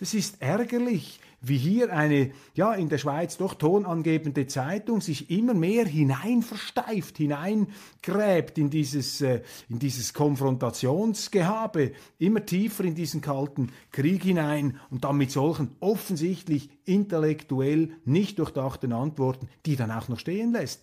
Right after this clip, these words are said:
Also, meine Damen und Herren, hier ist viel Aufklärungsarbeit weiterhin vonnöten.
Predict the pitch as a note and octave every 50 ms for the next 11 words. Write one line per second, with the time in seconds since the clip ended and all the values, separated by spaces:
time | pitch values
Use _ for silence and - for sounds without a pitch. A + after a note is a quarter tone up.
0 | - - - B2 A2+ B2+ C3 B2+ B2 B2 A2+ C#3 C#3 C#3 C3+ C3+ C3 A#2+ B2+ C3+
1 | C#3 D3+ D#3 C3 - - - - C3+ E3 F3+ C3+ - E3 D3+ C#3+ - - - -
2 | - - - - - - - G3+ G#3+ G3 F3+ D3+ C3 - - - - - F3+ F#3+
3 | G#3+ F3 - - F3 E3 D#3+ E3 E3 E3 D#3+ C#3+ D#3+ D3 D3 D#3 D#3 D3+ C#3 B2+
4 | B2 A#2 - - - - - - A2 B2 B2+ C#3 D#3+ D#3 D3 B2+ C#3+ C#3+ C#3+ C#3
5 | C3 C3 - - - - - - - C#3+ C#3+ C#3+ C#3+ C3 C3+ - - - - -
6 | A#2 C#3 D#3 F3 G#3 G#3+ G#3+ - B2+ G#2+ F#2+